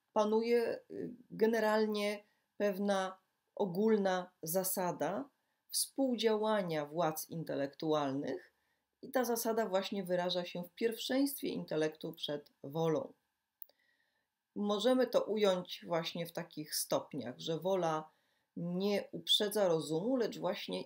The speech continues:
idzie za nim, z konieczności bowiem pożąda tego, co intelekt czy rozum przedstawi jej jako dobro, które całkowicie wypełnia jej pożądanie.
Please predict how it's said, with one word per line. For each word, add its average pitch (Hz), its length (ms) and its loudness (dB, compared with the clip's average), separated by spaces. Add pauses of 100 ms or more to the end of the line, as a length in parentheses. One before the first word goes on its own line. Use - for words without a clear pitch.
(120)
idzie 185 320 2
za 147 220 -4
nim, 185 360 -6 (580)
z - 120 -10
konieczności 220 680 0
bowiem 190 380 0
pożąda 180 680 -2 (300)
tego, 208 540 0 (360)
co - 460 -2
intelekt 190 640 2
czy 127 180 -6
rozum 180 600 0
przedstawi 196 760 -6
jej 160 240 -2
jako - 280 -6
dobro, 180 560 0 (460)
które 262 460 2
całkowicie 208 720 0
wypełnia 160 720 0
jej 156 220 -2
pożądanie. 147 640 -4